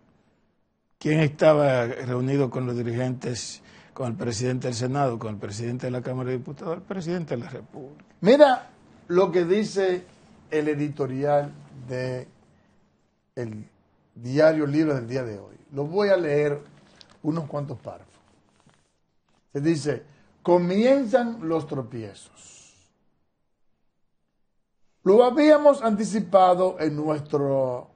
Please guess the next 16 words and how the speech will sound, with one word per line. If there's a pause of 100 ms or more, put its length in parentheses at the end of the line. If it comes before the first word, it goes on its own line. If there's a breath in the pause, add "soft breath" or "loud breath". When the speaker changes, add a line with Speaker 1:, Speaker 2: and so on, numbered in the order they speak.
Speaker 2:
en
nuestra
posición
editorial. (960 soft breath)
El
camino
de
la
reforma
constitucional
que
impulsa
el
presidente
Luis
Abinader